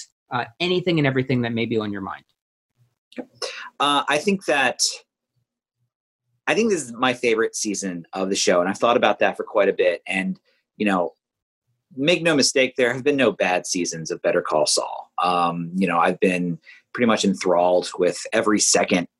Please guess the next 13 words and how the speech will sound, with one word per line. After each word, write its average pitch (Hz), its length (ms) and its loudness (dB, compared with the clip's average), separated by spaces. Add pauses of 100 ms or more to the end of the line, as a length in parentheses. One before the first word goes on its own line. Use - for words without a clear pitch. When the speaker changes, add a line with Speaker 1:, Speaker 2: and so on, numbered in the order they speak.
Speaker 2:
that 95 160 2
we've 95 140 2
spent 95 360 0
on 90 180 -2
this 87 120 4
show 87 320 4
since 95 220 2
the 90 80 0
very 90 200 4
beginning. 85 400 -2 (380)
But 113 140 0
this 131 220 0
was 135 760 2